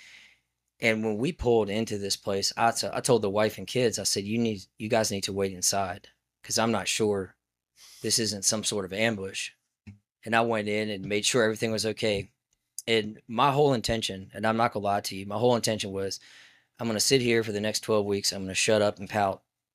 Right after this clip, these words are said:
and just get through this, because in order to be a leader in this, you have to, you have to have gone through the course, right? You have to be a graduate of Reboot in order to be a leader.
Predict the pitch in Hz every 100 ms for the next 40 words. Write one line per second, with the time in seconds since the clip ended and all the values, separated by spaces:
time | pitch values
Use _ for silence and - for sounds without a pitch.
0 | _ _ _ _ _ - 101 113 - 127
1 | 123 107 98 98 - 104 107 101 98 -
2 | 107 101 110 107 104 - 104 101 98 98
3 | 110 107 104 120 120 107 101 98 98 98
4 | 104 98 107 101 - - 95 92 92 _
5 | _ _ _ _ _ 110 104 - 107 95
6 | 101 101 - 95 - 98 95 - - 98
7 | 98 101 107 101 95 90 98 98 98 95
8 | 92 104 98 101 98 - - - _ 113
9 | 104 104 101 98 98 104 127 104